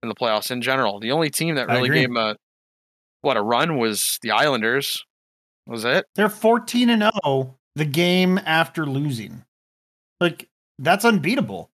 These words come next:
Speaker 2: If you win every time that you lose, like, you win the next game after you lose one,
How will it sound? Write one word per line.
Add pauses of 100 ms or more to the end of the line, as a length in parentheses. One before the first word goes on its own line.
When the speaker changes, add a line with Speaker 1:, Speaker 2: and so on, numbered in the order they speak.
(440)
Speaker 2:
If
you
win
every
time
that
you
lose, (240)
like,
you
win
the
next
game
after
you
lose
one,